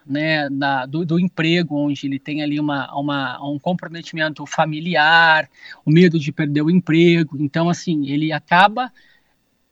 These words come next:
se desgastando mais, sem conseguir poupar pra poder descansar,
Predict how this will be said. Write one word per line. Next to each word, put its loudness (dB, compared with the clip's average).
se -6
desgastando -2
mais, 0
sem -10
conseguir -8
poupar -2
pra -10
poder -8
descansar, -2